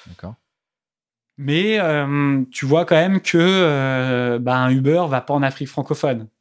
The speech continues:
Speaker 2: Ils ont pas envie. Les mecs, ils se font cent vingt milliards de G M V par an. S'ils, ils veulent grossir de vingt pour cent par an. Les mecs, s'ils vont en Afrique francophone, même s'ils prennent toutes les villes d'Afrique francophone,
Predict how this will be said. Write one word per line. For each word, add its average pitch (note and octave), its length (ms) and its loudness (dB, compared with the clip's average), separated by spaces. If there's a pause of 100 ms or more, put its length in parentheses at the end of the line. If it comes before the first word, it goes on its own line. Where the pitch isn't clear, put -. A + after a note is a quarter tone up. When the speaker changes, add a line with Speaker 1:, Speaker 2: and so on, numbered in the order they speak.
(140)
Speaker 2:
Ils G#2+ 120 -8
ont G#2+ 60 -6
pas C3+ 120 -4
envie. D3 380 -2 (180)
Les A#2 60 -8
mecs, C#3 180 -2
ils - 40 -18
se - 100 -18
font C3 160 -4
cent - 240 -6
vingt D3 160 0
milliards D#3 440 0
de B2 120 -4
G B2+ 180 -4
M C3+ 140 0
V D3 160 -6
par C3+ 220 -6
an. B2 140 -6 (520)
S'ils, D3 460 -6
ils D3 100 -4
veulent D3 140 4
grossir C#3+ 340 0
de C3+ 100 -2
vingt C#3 180 0
pour D3+ 160 -10
cent D3+ 140 -4
par C3 180 -6
an. B2 240 -10
Les A2 60 -12
mecs, C#3 160 -2
s'ils C#3+ 240 -4
vont D3 160 0
en C3 100 2
Afrique C3 280 -4
francophone, D3+ 560 -6
même F#3 140 -2
s'ils F#3 180 -6
prennent C#3 260 -4
toutes G3+ 220 -2
les D#3 140 -2
villes D3 160 -4
d'Afrique B2+ 260 -6
francophone, D#3 480 -6